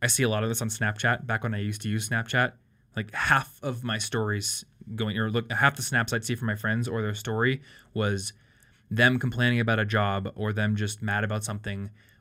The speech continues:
or them singing in the shower or something stupid. And, you know, if you want your posts to be visible, you can't post that kind of content because it is uninteresting. And just because I'm your friend in real life doesn't mean that I want to see you complaining about your job.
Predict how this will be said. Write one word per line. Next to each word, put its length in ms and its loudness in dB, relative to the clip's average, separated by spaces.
or 120 0
them 260 2
singing 440 0
in 80 0
the 60 0
shower 360 0
or 80 0
something 240 -2
stupid. 480 -2
And, 560 4
you 120 2
know, 100 8
if 140 4
you 100 8
want 220 6
your 100 6
posts 280 4
to 60 -4
be 80 2
visible, 580 4
you 120 2
can't 320 -2
post 260 4
that 120 0
kind 160 -2
of 100 -2
content 440 0
because 300 -2
it 120 2
is 160 0
uninteresting. 720 -2
And 120 2
just 140 0
because 220 2
I'm 140 2
your 100 2
friend 280 2
in 140 2
real 100 0
life 400 0
doesn't 260 2
mean 200 4
that 120 2
I 60 2
want 240 -2
to 80 -6
see 160 -2
you 180 0
complaining 460 -2
about 180 -2
your 100 0
job. 400 0